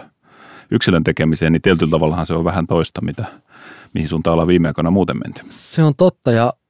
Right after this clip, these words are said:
Speaker 2: tässä yhtälössä muutenkin mun mielestä se teknologian ennustaminen on aina paljon helpompaa kuin sen ihmisen ennustaminen. <laughs> Et me tiedetään kyllä, mihin suuntaan tässä ollaan menossa, mutta se, että miten ihminen reagoi,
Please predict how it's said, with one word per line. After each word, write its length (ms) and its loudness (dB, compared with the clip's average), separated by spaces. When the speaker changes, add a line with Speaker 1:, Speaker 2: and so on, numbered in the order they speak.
Speaker 2:
tässä 200 -2
yhtälössä 480 2
muutenkin 440 2
mun 180 0
mielestä 560 -4
se 180 -8
teknologian 540 0
ennustaminen 480 -2
on 20 -2
aina 120 2
paljon 220 0
helpompaa 480 -2
kuin 80 -8
sen 120 0
ihmisen 380 -2
ennustaminen. 640 -6
<laughs> 220 -10
Et 100 0
me 100 6
tiedetään 480 4
kyllä, 200 2
mihin 180 2
suuntaan 500 2
tässä 200 -4
ollaan 200 0
menossa, 380 -2
mutta 200 -6
se, 60 -4
että 120 -6
miten 220 -6
ihminen 400 -2
reagoi, 500 -6